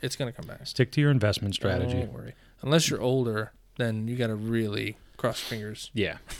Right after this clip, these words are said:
Speaker 2: Don't, <laughs> don't
Speaker 1: If you
Speaker 2: change
Speaker 1: were,
Speaker 2: your
Speaker 1: like, gonna retire next week, and
Speaker 2: Don't
Speaker 1: you're looking at the market this week, and you're like, "Shit."
Speaker 2: Yeah, don't panic and change your investment strategy over just the last couple weeks.
Speaker 1: It'll
Speaker 2: Just,
Speaker 1: eventually come
Speaker 2: just
Speaker 1: back.
Speaker 2: chill, relax, let things,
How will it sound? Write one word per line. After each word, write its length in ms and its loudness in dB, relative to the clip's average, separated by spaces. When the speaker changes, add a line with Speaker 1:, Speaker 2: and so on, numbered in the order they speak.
Speaker 2:
Don't, 220 2
<laughs> 300 -6
don't 200 6
Speaker 1:
If 60 4
you 60 12
Speaker 2:
change 120 10
Speaker 1:
were, 60 10
Speaker 2:
your 80 10
Speaker 1:
like, 140 2
gonna 180 4
retire 360 2
next 220 -2
week, 280 -2
and 100 -10
Speaker 2:
Don't 100 2
Speaker 1:
you're 80 4
looking 200 2
at 80 0
the 60 -2
market 220 0
this 140 -2
week, 120 -6
and 60 -6
you're 100 -4
like, 180 -8
"Shit." 840 0
Speaker 2:
Yeah, 200 0
don't 240 2
panic 420 2
and 140 -2
change 260 -2
your 100 -2
investment 460 -4
strategy 560 -4
over 280 -4
just 220 -6
the 80 -4
last 280 -4
couple 260 -6
weeks. 300 -6
Speaker 1:
It'll 160 4
Speaker 2:
Just, 120 4
Speaker 1:
eventually 300 -4
come 80 -12
Speaker 2:
just 240 -2
Speaker 1:
back. 80 -14
Speaker 2:
chill, 400 0
relax, 680 -2
let 240 -4
things, 400 -2